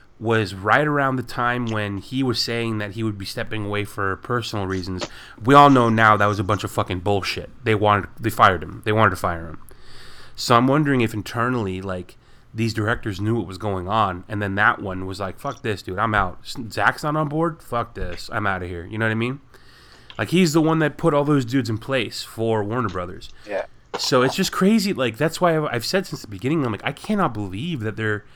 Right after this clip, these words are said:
Speaker 1: like, they're taking a bastardized version of Snyder's vision and they're rolling with it. Like, it's,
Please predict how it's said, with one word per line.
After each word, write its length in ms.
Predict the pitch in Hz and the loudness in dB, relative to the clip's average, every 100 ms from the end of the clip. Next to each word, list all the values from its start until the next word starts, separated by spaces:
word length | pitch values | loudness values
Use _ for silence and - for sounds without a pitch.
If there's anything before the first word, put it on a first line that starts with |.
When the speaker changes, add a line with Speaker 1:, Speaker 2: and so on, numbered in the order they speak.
| - - - | -18 -18 -12
Speaker 1:
like, 240 | - 107 - | -4 -2 0
they're 100 | 113 | 0
taking 320 | 156 151 135 | 0 0 0
a 60 | |
bastardized 600 | 98 95 117 - 113 104 | 0 -2 -2 0 -2 -2
version 360 | 95 110 113 104 | -2 -2 -2 -4
of 100 | 87 | -6
Snyder's 420 | - 104 104 92 | -6 -4 -4 -6
vision 320 | 92 120 113 | -4 -2 -2
and 80 | 92 | -4
they're 120 | 92 | -4
rolling 400 | 92 104 156 98 | -4 0 0 -2
with 100 | 87 | -4
it. 220 | 87 87 107 | -8 -10 -6
Like, 300 | 98 92 - - - - _ | -6 -6 -16 -20 -20 -20 _
it's, 220 | 117 113 | -4 -4